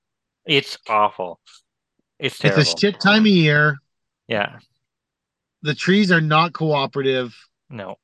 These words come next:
Speaker 2: It takes a certain way to do it.
Speaker 1: Hold
Speaker 2: You
Speaker 1: on the
Speaker 2: gotta put,
Speaker 1: hands.
Speaker 2: you
Speaker 1: Yeah.
Speaker 2: gotta, we used, we used to at least have long pieces of burlap that you could,
Speaker 1: Oh,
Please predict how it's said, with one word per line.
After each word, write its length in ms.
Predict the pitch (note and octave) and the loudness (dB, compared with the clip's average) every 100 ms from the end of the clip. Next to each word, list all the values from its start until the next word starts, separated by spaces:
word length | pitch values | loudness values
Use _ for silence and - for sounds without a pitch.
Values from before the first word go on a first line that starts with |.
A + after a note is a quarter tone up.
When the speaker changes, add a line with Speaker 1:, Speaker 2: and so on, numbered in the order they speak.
| _ | _
Speaker 2:
It 140 | D3 C#3 | -8 0
takes 240 | F3+ E3+ | -2 2
a 100 | F3 | -2
certain 420 | - F#3 G3+ F#3 | 0 0 0 0
way 160 | F3 E3+ | 2 2
to 100 | D#3 | 0
do 280 | A#2+ C3+ C3 | -4 -2 0
it. 180 | B2+ _ _ _ _ _ - | -2 _ _ _ _ _ -2
Speaker 1:
Hold 200 | B2 C3 | 0 2
Speaker 2:
You 60 | |
Speaker 1:
on 120 | B2+ | 2
the 60 | - | 0
Speaker 2:
gotta 180 | G#2 G2 | -2 -4
put, 120 | F#2+ | -8
Speaker 1:
hands. 180 | - - _ _ _ _ | -8 -20 _ _ _ _
Speaker 2:
you 60 | F3+ | -6
Speaker 1:
Yeah. 40 | D#3 | 2
Speaker 2:
gotta, 360 | E3 E3 D#3+ _ | 4 4 0 _
we 160 | D#3+ F3+ | -2 0
used, 320 | B3+ A#3+ - _ _ | 2 0 -6 _ _
we 140 | F3+ A3+ | -4 -4
used 160 | D4 D4 | -4 -6
to 60 | |
at 80 | C4 | -2
least 200 | F#3 F#3+ | -2 0
have 180 | F3+ E3 | -2 -4
long 460 | D3 C#3+ D3+ D#3+ D3+ | -6 -4 -2 -2 -4
pieces 280 | C#3 B2+ | -10 -4
of 100 | C#3+ | -4
burlap 440 | B2 C3+ C#3 A#2 G#2 | 0 0 2 0 -4
that 80 | B2 | -4
you 40 | |
could, 80 | C3+ | 0
Speaker 1:
Oh, 420 | A2+ G#2 G2 | 4 4 2